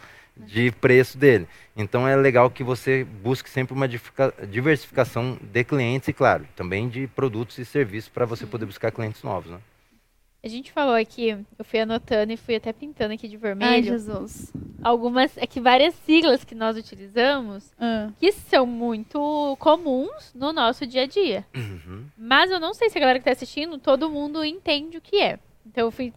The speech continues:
Speaker 3: pra gente ir explicando cada uma delas.
Speaker 2: Sim.
Speaker 3: A primeira, Evandro, você citou bastante a questão do onboarding que você apresenta pro time quando vai iniciar, alguém que tá ingressando, né,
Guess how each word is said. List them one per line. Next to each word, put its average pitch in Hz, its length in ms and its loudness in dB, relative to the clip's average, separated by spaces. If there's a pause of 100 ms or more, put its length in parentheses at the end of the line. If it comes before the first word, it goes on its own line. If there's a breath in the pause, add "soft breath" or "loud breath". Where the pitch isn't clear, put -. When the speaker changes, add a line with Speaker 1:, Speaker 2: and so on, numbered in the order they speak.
Speaker 3:
pra 233 100 0
gente 247 240 -4
ir - 20 -4
explicando 269 520 0
cada 277 240 0
uma 285 160 -4
delas. 185 400 0 (140)
Speaker 2:
Sim. - 80 -20 (120)
Speaker 3:
A 254 160 4
primeira, 269 460 2
Evandro, 208 400 -2
você 226 240 -2
citou 262 240 -2
bastante 262 440 0
a 262 40 -4
questão 262 320 -4
do 247 120 2
onboarding 254 600 2
que 269 80 -20
você 240 220 -2
apresenta 254 640 0
pro 269 160 -12
time 247 300 -14
quando 240 220 -8
vai 240 180 2
iniciar, 240 500 0
alguém 220 240 0
que - 80 -18
tá 226 160 2
ingressando, 247 680 -2
né, 277 160 -2